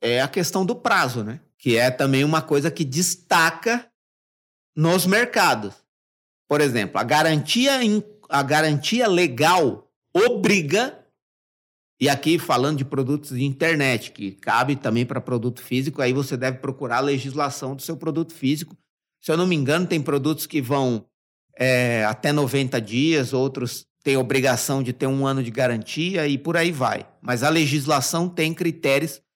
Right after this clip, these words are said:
pra cada tipo de produto. Se ele é físico, se ele é online e tal. A garantia online, de, de negociações de compra e venda online,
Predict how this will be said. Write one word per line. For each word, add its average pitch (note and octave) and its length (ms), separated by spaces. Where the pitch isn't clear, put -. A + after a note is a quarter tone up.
pra D#3 160
cada D#3+ 300
tipo F3 320
de D3+ 80
produto. C#3+ 640
Se - 140
ele B2 80
é B2 60
físico, D3+ 640
se - 160
ele B2+ 120
é B2 240
online C3+ 520
e C#3+ 40
tal. F#2 260
A G3+ 200
garantia E3+ 920
online, F3+ 840
de, C3 260
de C3+ 200
negociações E3 920
de C3 80
compra E3+ 400
e - 20
venda B2 500
online, F#3 640